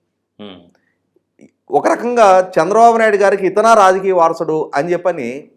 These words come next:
Speaker 2: ఒక రకంగా రాజకీయాల్లో ఒక అయోగ్యుడిగా చిత్రీకరించారు. వీటినన్నిటినీ అధిగమించాల్సిన బాధ్యత నారా లోకేష్ మీదే.
Speaker 1: Hmm.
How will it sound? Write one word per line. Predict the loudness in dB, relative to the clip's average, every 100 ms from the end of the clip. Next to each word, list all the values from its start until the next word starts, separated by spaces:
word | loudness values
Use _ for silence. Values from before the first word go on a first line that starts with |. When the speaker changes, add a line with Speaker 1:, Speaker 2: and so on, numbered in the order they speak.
| _ _ _ _ _ _
Speaker 2:
ఒక | 0 2
రకంగా | 2 0 -2 0
రాజకీయాల్లో | 4 4 4 -2 -6 0 0 2 2 4
ఒక | 4 2
అయోగ్యుడిగా | 2 6 6 6 2 2
చిత్రీకరించారు. | 2 -4 -8 -8 -14 -16 -20 _ _ _ _ _ _ _ _ -12
వీటినన్నిటినీ | -10 -8 -6 -4 -4 -6 -6 -8 -8 -10 _ _
అధిగమించాల్సిన | -8 -4 -6 -4 -4 -4 -6 -10
బాధ్యత | -2 -2 -2 -6 -6 -6 -8 _ _ _ -4
నారా | -2 -2
లోకేష్ | -4 -8 -14 -14
మీదే. | -18 -18 _ _ _ _ _ -20
Speaker 1:
Hmm. | -20